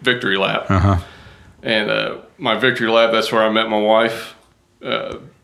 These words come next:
Speaker 1: she's Megan Prince Elliott from Martin, Tennessee. She
Speaker 2: Skyhawks.
Speaker 1: Yeah,
Speaker 2: <laughs>
Speaker 1: no, but so she, uh, she's from Martin.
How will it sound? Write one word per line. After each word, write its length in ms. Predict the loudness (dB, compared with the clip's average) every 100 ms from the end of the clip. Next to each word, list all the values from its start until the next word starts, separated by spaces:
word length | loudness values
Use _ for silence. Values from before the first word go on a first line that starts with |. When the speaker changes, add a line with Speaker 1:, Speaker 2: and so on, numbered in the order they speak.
| _
Speaker 1:
she's 420 | -8 -8 -6 -12 -12
Megan 420 | -2 0 0 -2
Prince 320 | -2 -2 0
Elliott 400 | 2 2 2 0
from 400 | -2 -2 -2 -6
Martin, 280 | -2 0 0
Tennessee. 600 | -2 -2 -2 0 0 0
She 420 | -4 -6 -4 -6 -8
Speaker 2:
Skyhawks. 840 | -2 2 4 6 6 6 4 2
Speaker 1:
Yeah, 420 | 4 4 4 0 -2
Speaker 2:
<laughs> 380 | 0 2 0
Speaker 1:
no, 60 | 0
but 160 | 0 0
so 300 | 0 2 2
she, 320 | 0 2 4
uh, 240 | 6 4 2
she's 220 | -2 -2
from 280 | 0 2 2
Martin. 480 | 2 2 0 -4